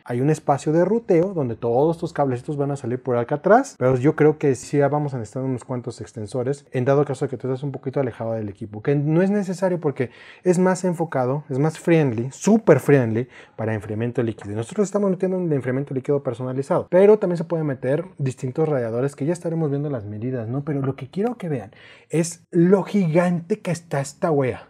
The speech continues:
Es una cosa monstruosa. Y es, es algo que me llamó mucho la atención, o siempre me ha llamado la atención por parte de Thermaltake,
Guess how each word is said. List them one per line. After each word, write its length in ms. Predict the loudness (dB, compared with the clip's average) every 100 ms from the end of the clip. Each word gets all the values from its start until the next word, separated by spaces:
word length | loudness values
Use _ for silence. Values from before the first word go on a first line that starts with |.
| -8
Es 120 | -2
una 180 | 0 0
cosa 200 | 0 0
monstruosa. 720 | 0 -2 -2 -2 -2 -4 -18 _
Y 260 | 2 6 6
es, 420 | 6 2 -8 _ 0
es 220 | 2 4
algo 300 | 4 4 2
que 240 | 4 6
me 220 | 6 4
llamó 280 | 2 2 2
mucho 280 | 0 0 -2
la 80 | -2
atención, 320 | -2 -4 -4
o 60 | -6
siempre 380 | -2 -2 -2
me 100 | -4
ha 40 | -2
llamado 260 | -2 -2
la 80 | -4
atención 420 | -4 -2 -2 -4
por 180 | -2 -4
parte 300 | 0 0 0
de 120 | -2
Thermaltake, 640 | 0 -2 -2 -2 -2 -4